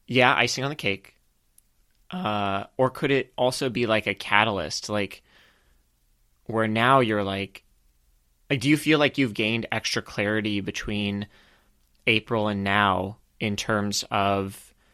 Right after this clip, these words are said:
your desires around what you want with it and your ideal clients a-, and, and your vision for it, et cetera? Like, do you feel that maybe that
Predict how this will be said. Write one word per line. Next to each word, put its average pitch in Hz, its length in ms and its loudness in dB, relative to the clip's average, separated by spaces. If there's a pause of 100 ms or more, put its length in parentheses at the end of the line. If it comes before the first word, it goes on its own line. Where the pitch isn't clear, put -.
(540)
your 117 180 2
desires 107 540 2
around 98 260 -4
what 98 120 -4
you 98 220 -4
want 107 200 -2
with 101 160 -8
it 95 80 -6
and 90 100 -8
your 101 100 -2
ideal 101 260 -2
clients 107 640 0
a-, 107 180 -8
and, 104 300 -4
and 101 140 -4
your 98 100 -4
vision 110 320 0
for 101 240 -2
it, 95 60 -2
et 92 100 -4
cetera? 98 560 0 (800)
Like, 117 180 2
do 127 100 -2
you 123 100 2
feel 113 400 0
that 104 380 2 (540)
maybe 113 500 0
that 101 480 2